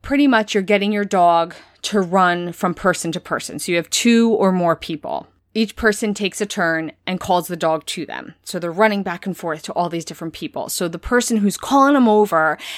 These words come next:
and getting him all excited and getting him to run right to him, he's throwing a party, so the dog wants to come over. Right before the dog gets there,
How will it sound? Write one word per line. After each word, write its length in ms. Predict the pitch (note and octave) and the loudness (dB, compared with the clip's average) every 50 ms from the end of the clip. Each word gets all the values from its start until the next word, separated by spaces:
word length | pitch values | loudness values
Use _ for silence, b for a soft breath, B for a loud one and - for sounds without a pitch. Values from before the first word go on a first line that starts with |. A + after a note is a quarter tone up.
| B B | B B
and 100 | G#3+ G3+ | 2 2
getting 220 | A#3+ G#3+ A3 G#3+ | 4 4 4 2
him 100 | G3 G3+ - - | 0 0 0 0
all 220 | B3 A#3 A#3 C4 | 2 2 2 2
excited 520 | C#4 C4+ - - A#3+ A3+ A#3 G#3 G3+ F3+ | 0 -2 -2 -2 0 0 0 0 -2 -4
and 160 | F3 F3+ F#3+ F#3 | -4 -4 -2 0
getting 260 | A3+ A3 G#3+ G#3+ G#3+ | 2 2 2 2 0
him 120 | G#3 G3 | 0 -2
to 120 | - - F3+ | -2 -6 -6
run 360 | F#3 G3 A3 G#3+ G#3+ G3 E3+ | -2 2 2 2 2 2 0
right 260 | F3 F#3+ G#3+ A#3+ A#3 | 0 0 0 -2 -4
to 160 | - - D4+ B3+ | -6 -4 -2 -2
him, 120 | G3+ E3+ | -2 -4
he's 140 | E3 E3 - | -8 -10 -10
throwing 280 | - F#3+ F3+ F3+ G3+ | -6 -4 -2 -2 -2
a 40 | A#3+ | -4
party, 480 | A#3+ - - E4 E4+ E4 C#4 A#3+ A3+ G#3 | -6 -2 2 2 4 4 2 -2 -4 -6
so 100 | - G#3 | -6 -6
the 100 | F#3+ F#3 | -8 -6
dog 280 | F#3 G#3 G3+ G#3 G#3 | -2 0 0 0 0
wants 220 | G#3 G3 F#3+ - - | -2 -6 -8 -8 -12
to 80 | - | -12
come 140 | - - G#3 | -6 -4 0
over. 540 | G#3+ A3+ A#3 G#3+ - E3+ D#3 D3+ E3+ A3 _ _ _ - | 2 4 2 2 2 0 -2 -2 -4 -6 _ _ _ -6
Right 240 | F#3+ F#3 G#3+ A3+ A3 | 0 2 2 2 2
before 240 | - B3+ - D#4+ D#4 | -2 -6 -4 -4 -4
the 80 | C#4 | -4
dog 240 | D4+ C#4 D4+ D4+ D4+ | -2 0 0 0 0
gets 240 | C#4+ E4+ E4 - - | 0 -2 -2 -4 -6
there, 400 | - F#3+ E3+ D#3+ D3 C#3+ F#3 | -2 0 2 2 2 0 -2